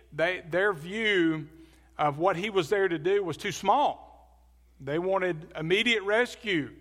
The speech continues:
They wanted to be free. They, they wanted him to overthrow the Roman government, which would have been great for them for a while, but it wouldn't have lasted. I mean, governments come and go. But that was what they wanted. They, they,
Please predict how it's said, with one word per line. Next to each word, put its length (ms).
They 140
wanted 220
to 80
be 100
free. 420
They, 260
they 120
wanted 220
him 160
to 120
overthrow 540
the 80
Roman 340
government, 380
which 160
would 120
have 60
been 140
great 320
for 160
them 220
for 160
a 40
while, 480
but 140
it 100
wouldn't 240
have 80
lasted. 640
I 640
mean, 120
governments 460
come 220
and 140
go. 360
But 120
that 200
was 160
what 200
they 140
wanted. 480
They, 340
they, 580